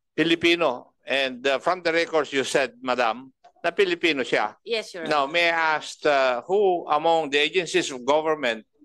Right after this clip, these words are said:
Speaker 1: would determine whether Mister Rodingo is a Filipino or not?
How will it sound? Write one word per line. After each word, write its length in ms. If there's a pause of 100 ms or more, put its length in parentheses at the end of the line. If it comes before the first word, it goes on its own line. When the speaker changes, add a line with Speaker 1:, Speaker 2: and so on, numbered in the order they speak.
(400)
Speaker 1:
would 220
determine 580
whether 380
Mister 400
Rodingo 680
is 380
a 100
Filipino 540
or 160
not? 240